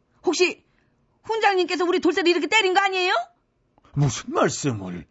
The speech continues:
Speaker 1: 응?
Speaker 2: 네? 저는 학생들을 이 매로 다스리는 그런 스타일의 훈장이 아닙니다.
Speaker 1: 이게 말도 좀 떠듬떠듬하고 이게 아무래도 이제 의심스러운데, 응? 아무튼 그건 그렇고요. 우리 돌쇠,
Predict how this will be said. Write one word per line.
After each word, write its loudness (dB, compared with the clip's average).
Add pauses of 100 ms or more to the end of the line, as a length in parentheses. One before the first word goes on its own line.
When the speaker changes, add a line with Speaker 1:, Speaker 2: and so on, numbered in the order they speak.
(160)
Speaker 1:
응? 2
Speaker 2:
네? 2 (260)
저는 2
학생들을 2 (960)
이 -14 (720)
매로 0
다스리는 -4 (760)
그런 4
스타일의 0
훈장이 -4
아닙니다. -20 (720)
Speaker 1:
이게 -14
말도 -10
좀 -14
떠듬떠듬하고 -10
이게 -12
아무래도 -6
이제 -10
의심스러운데, -2
응? -2 (1400)
아무튼 -6
그건 -4
그렇고요. -6 (440)
우리 -4
돌쇠, 0